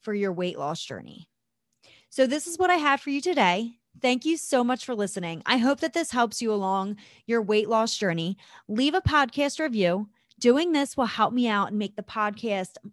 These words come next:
viewable by others by searching for weight loss solutions.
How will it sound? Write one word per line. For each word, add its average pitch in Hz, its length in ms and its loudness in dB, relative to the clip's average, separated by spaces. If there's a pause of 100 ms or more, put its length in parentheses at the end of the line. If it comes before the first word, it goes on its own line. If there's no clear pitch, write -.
(180)
viewable 226 640 -2
by 226 140 4
others 240 680 -2
by 196 220 2
searching 202 420 -6
for 196 160 -6
weight 175 180 -6
loss 165 220 -6
solutions. - 760 -12